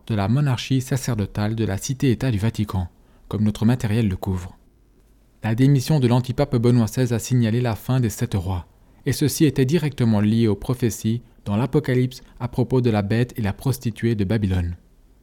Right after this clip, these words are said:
Et juste quelques heures après cet événement monumental qui choqua le monde entier et attira l'attention de tous les médias, la foudre frappa le sommet de la basilique Saint-Pierre,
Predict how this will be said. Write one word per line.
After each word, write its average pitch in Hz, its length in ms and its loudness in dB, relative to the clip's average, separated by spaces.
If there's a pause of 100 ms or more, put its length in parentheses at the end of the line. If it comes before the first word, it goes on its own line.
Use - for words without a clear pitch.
(300)
Et 117 100 4
juste 143 400 2
quelques 135 400 2
heures 101 180 2
après 110 220 -2
cet 131 220 -2
événement 127 340 6
monumental 127 720 2 (180)
qui 147 120 2
choqua 165 300 2
le 156 120 8
monde 143 180 4
entier 123 500 2
et 110 120 0
attira 151 340 -2
l'attention 143 460 0
de 110 80 4
tous 180 160 -2
les 165 100 4
médias, 107 420 4 (360)
la 98 160 -4
foudre 123 400 -2
frappa 107 340 -4
le 117 100 2
sommet 113 340 2
de 120 100 2
la 90 100 0
basilique 117 360 2
Saint-Pierre, 98 500 -2